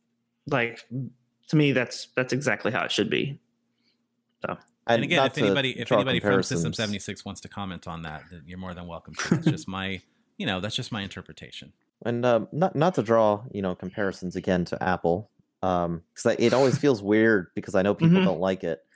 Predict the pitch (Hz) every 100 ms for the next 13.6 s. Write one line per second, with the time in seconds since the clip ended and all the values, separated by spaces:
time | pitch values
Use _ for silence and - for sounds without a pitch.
0 | _ _ _ - 95 87 85 - 131 165
1 | 156 120 107 143 101 95 110 - 123 123
2 | 113 95 101 92 90 95 87 - - 95
3 | 90 - 87 - 82 87 85 - 87 85
4 | - _ _ _ _ - 87 87 95 -
5 | 120 87 82 82 - 92 85 80 - -
6 | - 107 98 82 82 - - 82 82 78
7 | 80 78 - - - - _ 101 95 87
8 | - 110 104 95 - - - 110 101 101
9 | 104 - 110 98 - 92 95 95 92 90
10 | 90 87 76 80 82 - 58 65 - _
11 | 101 - 95 - 92 - 92 92 - 95
12 | 92 - - 92 95 92 - 90 - 90
13 | 90 90 - 87 90